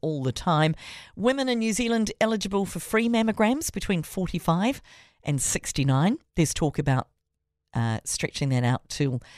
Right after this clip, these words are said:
seventy-four and also talk about bringing them earlier to forty. But at this stage, forty-five to sixty-nine, every single woman in New Zealand is eligible for a free mammogram every two years, but you need to get yourself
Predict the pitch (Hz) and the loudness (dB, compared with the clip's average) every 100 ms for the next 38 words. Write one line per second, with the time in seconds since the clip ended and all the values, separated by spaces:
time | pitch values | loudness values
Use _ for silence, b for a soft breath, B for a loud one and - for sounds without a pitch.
0 | B B - 165 143 127 - 165 202 143 | B B 0 0 0 -4 -2 0 2 2
1 | 156 139 - 147 135 131 127 - 131 123 | -2 -2 -2 -2 0 0 0 0 0 2
2 | 123 - 135 135 120 123 - 143 151 240 | 0 0 0 2 0 -2 -2 -2 2 0
3 | 226 160 139 - - 220 - - 170 165 | 2 0 0 -6 -6 -2 -2 0 2 2
4 | 277 - B B B - 269 285 262 226 | 0 -6 B B B -2 0 2 2 2
5 | 208 - - 220 - 208 175 160 160 - | 0 -4 -6 -6 -2 0 2 2 -2 0
6 | 240 240 202 214 185 165 143 143 160 143 | -4 -4 -6 -6 -4 -4 -4 0 0 0
7 | 143 135 131 143 131 - B B - 143 | 0 -2 0 2 0 -2 B B -6 -4
8 | - 151 143 - 135 - 135 123 - 156 | 0 0 -2 -4 -6 -4 -6 -4 0 0
9 | 147 131 127 127 120 - - 185 165 135 | 2 0 0 -2 -2 -4 -2 -2 -2 -4
10 | 170 139 143 139 - 135 135 151 196 - | -4 -2 -2 -2 -4 -4 -2 -2 -4 -4
11 | - - 143 156 139 | -4 -4 -2 2 0